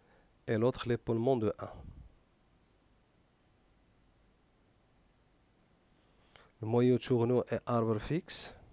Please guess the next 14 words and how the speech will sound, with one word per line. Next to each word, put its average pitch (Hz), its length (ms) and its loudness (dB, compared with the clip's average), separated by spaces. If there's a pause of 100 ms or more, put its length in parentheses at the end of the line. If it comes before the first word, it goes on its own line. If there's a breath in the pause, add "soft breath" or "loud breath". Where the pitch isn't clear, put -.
(2000 soft breath)
Le 117 120 -2
cas 117 180 2
d'un 110 540 0 (720)
arbre 110 340 0
fixe - 400 -4
et 117 140 -4
le 110 80 -2
moyeu 104 340 -2
tourneau. 127 460 -6 (880 loud breath)
On 117 80 -4
commence 123 380 0
toujours 117 380 0
du 110 300 -2
gauche. 147 560 0